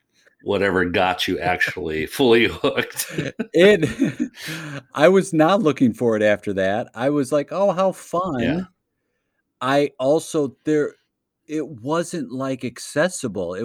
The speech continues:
Speaker 2: wasn't like, "Oh, you can take a cla-," like, I, I, I, I know you could take a class, but it was not anything that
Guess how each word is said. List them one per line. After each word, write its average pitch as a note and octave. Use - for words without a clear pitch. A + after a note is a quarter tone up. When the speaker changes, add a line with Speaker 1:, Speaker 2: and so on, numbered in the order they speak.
Speaker 2:
wasn't C3
like, A#2+
"Oh, F3+
you D3
can C#3+
take A2
a B2+
cla-," C#3
like, B2
I, A#2+
I, A#2+
I, A#2
I A#2+
know C3
you G#2
could E3
take G2
a F#2+
class, G#2
but A2+
it A#2
was A#2
not A2+
anything A2
that G2+